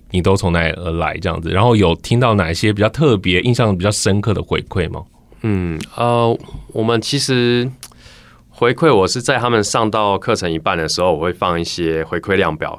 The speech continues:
Speaker 2: 请他们给我一些 feedback。
Speaker 1: 嗯。
Speaker 2: 那当然有一些很重要的资讯，比如说，呃，他觉得哪里可以改进啊，或什么的，对，
Speaker 1: 嗯。
Speaker 2: 那个我觉得蛮好的。那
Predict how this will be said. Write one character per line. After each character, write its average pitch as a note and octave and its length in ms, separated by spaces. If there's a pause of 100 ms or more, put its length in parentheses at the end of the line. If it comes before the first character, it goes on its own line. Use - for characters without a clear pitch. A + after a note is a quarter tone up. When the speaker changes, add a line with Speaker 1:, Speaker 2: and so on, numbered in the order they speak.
Speaker 2:
请 - 180
他 E2 140
们 E2 280
给 F2 120
我 E2 80
一 E2+ 40
些 E2+ 120
feedback。 D#2 500 (280)
Speaker 1:
嗯。 G2 180
Speaker 2:
那 A#2+ 120
当 A2+ 140
然 G#2+ 140
有 F2+ 180
一 F#2+ 40
些 G2+ 240
很 D#2 300
重 G2+ 200
要 F#2 120
的 E2 60
资 E2+ 180
讯， F2 180
比 D#2+ 80
如 D#2+ 100
说， F2 340 (360)
呃， D#2+ 300
他 G#2+ 160
觉 F2+ 140
得 F2 60
哪 E2+ 140
里 E2+ 100
可 F2+ 140
以 E2+ 60
改 C#2+ 240
进 E2 260
啊， C#2 140
或 E2+ 160
什 - 160
么 C#2+ 160
的， - 120 (180)
对， D#2+ 160
Speaker 1:
嗯。 - 80
Speaker 2:
那 A2+ 100
个 G#2+ 140
我 D2+ 120
觉 D2+ 140
得 D2+ 40
蛮 D#2 220
好 D#2 200
的。 - 100 (280)
那 C#3 320